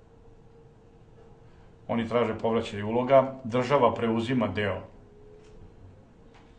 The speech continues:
To se završava, ove godine se sve to završa-, završilo i ostalo je na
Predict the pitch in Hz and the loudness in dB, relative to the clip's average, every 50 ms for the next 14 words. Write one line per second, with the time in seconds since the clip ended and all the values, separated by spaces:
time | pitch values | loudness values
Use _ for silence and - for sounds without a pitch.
0 | - - - - - - - - - 120 117 113 - 113 107 110 110 107 107 101 | -20 -20 -20 -20 -20 -20 -20 -10 -4 -2 -2 -2 -2 -4 -4 -2 -2 -2 -2 0
1 | - 131 123 117 107 98 - - - 110 107 117 117 107 113 117 113 113 110 104 | 4 4 6 6 4 0 0 -2 0 0 0 0 0 2 2 2 2 2 -4 -6
2 | 98 - 107 - - 123 117 - - 110 95 101 98 98 101 95 - - 120 120 | -8 -10 -10 -8 -6 -6 -6 -4 -4 -6 -6 -6 -8 -8 -8 -10 -6 -4 -4 -4
3 | 120 - - 113 104 101 110 98 101 104 - - 139 139 147 156 151 - - - | -4 -4 -8 -8 -6 -6 -6 -6 -6 -8 -8 -6 -6 -4 -4 -4 -6 -8 -16 -20
4 | - - - - - 135 151 170 170 170 - - - 113 - - 135 135 139 139 | -20 -20 -16 -8 -4 -2 -2 -2 -2 -2 -2 -2 -2 0 2 4 4 6 6 4
5 | 135 135 127 135 - - - - - - - - - - - - - - - - | 2 2 -2 -2 -4 -10 -16 -20 -20 -20 -20 -20 -20 -20 -20 -20 -20 -20 -16 -6
6 | - 117 117 127 127 120 95 85 | -2 0 4 6 6 6 4 2